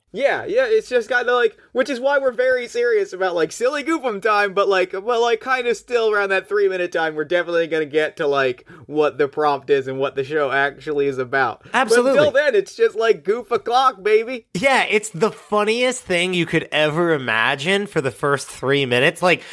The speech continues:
Speaker 2: we usually say something wacky about, like, a network that picked up our show, or, like, a silly
Speaker 1: Or we
Speaker 2: adventure.
Speaker 1: say, like, we kinda, like, vaguely talk about what the show's about, but then we take a left turn and we say something silly, like, we act like the podcast is us doing something silly instead,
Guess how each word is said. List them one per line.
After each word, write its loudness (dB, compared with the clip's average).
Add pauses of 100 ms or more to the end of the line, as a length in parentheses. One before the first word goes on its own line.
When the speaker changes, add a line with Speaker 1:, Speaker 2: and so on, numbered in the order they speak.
(240)
Speaker 2:
we 0
usually 0
say 0
something -2 (140)
wacky 0
about, 2
like, 0
a 2
network 0
that 0
picked -4
up -2
our 2
show, 0 (320)
or, 0
like, 0
a -2
silly 0
Speaker 1:
Or 4
we 0
Speaker 2:
adventure. 2 (100)
Speaker 1:
say, 2
like, -2 (260)
we -2
kinda, 0
like, 0
vaguely 0
talk 0
about -2
what -8
the 0
show's 0
about, 0
but -8
then 0
we 0
take -2
a -2
left -2
turn 2
and -4
we -4
say 0
something -6
silly, 0
like, 0
we 0
act -2
like -2
the -8
podcast -2
is -8
us -2
doing -2
something -2
silly 0
instead, 0